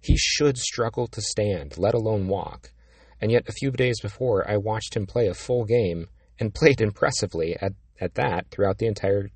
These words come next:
game. I still to this day cannot reconcile his manual muscle test and his physical performance. The gist is that his body was so good at compensating for deficits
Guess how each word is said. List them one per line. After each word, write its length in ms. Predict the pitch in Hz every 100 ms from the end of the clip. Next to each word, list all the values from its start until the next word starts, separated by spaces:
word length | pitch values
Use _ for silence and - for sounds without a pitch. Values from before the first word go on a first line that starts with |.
| - -
game. 400 | 131 - 90 - - _ _ - - - - - - - -
I 60 | 135
still 280 | - 117 113
to 120 | 110
this 200 | 107 -
day 420 | 90 90 104 110 - _ _ -
cannot 400 | - 107 110 -
reconcile 760 | 95 - 95 - 85 82 78 76
his 200 | 98 90
manual 320 | 95 95 98
muscle 300 | 85 82 110
test 460 | 104 117 117 - - - _ -
and 120 | 90
his 160 | 95 -
physical 340 | 98 95 -
performance. 720 | - - 85 82 - - - - - _ _ - - - - _ - - - - - -
The 80 |
gist 340 | 104 123 139 -
is 100 | 95
that 180 | 95 90
his 180 | 110
body 300 | 104 101 98
was 320 | 92 85 - -
so 200 | 98 101
good 300 | 98 98 87
at 160 | -
compensating 580 | - 87 87 - 90 85
for 120 | -
deficits 680 | - 82 - - 110 - -